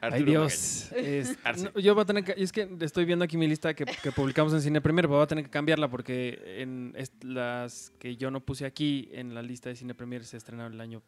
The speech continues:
Speaker 1: pa-, bueno, se estrenaron este año, pero yo las vi el año pasado y las puse el año pasado. Bueno, un desmadre.
Speaker 2: Eh,
Speaker 1: Pero bueno,
Speaker 2: organízate,
Speaker 1: entonces voy a,
Speaker 2: organízate. Adelante, adelante.
Speaker 1: voy a poner Sueño en otro idioma, de
Speaker 2: Ajá.
Speaker 1: Ernesto Contreras, voy a poner, este, La libertad del diablo, de Everardo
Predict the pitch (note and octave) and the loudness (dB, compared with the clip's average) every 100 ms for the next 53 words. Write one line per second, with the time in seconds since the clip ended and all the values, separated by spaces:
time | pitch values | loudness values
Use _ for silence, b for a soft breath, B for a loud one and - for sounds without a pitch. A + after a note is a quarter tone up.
0 | _ - - - B2+ A#2 A#2+ B2 B2 - | _ -20 -16 -12 -12 -12 -12 -10 -10 -8
1 | C#3 C3+ B2+ B2 A2+ A2 G#2+ G#2+ _ _ | -6 -6 -8 -10 -12 -10 -12 -16 _ _
2 | - A#2 A2+ A2 A2 A2 G#2 G#2+ C3+ B2 | -12 -10 -10 -12 -14 -14 -16 -14 -12 -12
3 | G#2+ - A2+ G#2+ G#2+ G#2+ A2+ A2+ - - | -14 -18 -18 -16 -16 -18 -20 -20 -20 -20
4 | F#3 A#3 A#3 A#3 A3+ G#3+ F#3+ C#3+ A2 G2 | -16 -12 -10 -10 -10 -8 -8 -8 -10 -16
5 | - B B B B - D3+ G#3+ A3+ G#3 | -16 B B B B -4 2 4 6 4
6 | G#3 G3 A#3 A3+ G#3+ F#3+ G#3+ D#3 D#3 D#3 | 2 4 8 8 8 4 0 0 -2 2
7 | G3+ G#3 F3 E3+ E3+ E3+ E3+ D#3 D3+ D3+ | 4 6 4 2 2 2 2 0 -6 -4
8 | D3 C#3+ C#3 E3 F#3+ F3 F#3+ G3 C3+ B2+ | -2 -2 0 6 6 6 0 -4 -4 -2
9 | C3+ B2+ B2+ C#3+ E3+ E3+ E3 E3 D#3+ C#3 | -4 -6 -8 -2 0 2 2 0 -2 -6
10 | B2+ B2 A#2+ A#2+ B2 B2 B2 A#2 - - | -6 -6 -8 -6 -6 -6 -6 -8 -12 -12
11 | A#2 A#2 A#2+ B2 A#2+ A#2 A#2+ A#2+ C3+ E3 | -10 -8 -4 -4 -4 -6 -6 -2 2 2
12 | D#3 D3 B2 A#2 A#2 A2+ A#2 A#2 A#2 A2+ | 2 0 -2 -6 -8 -12 -12 -10 -10 -12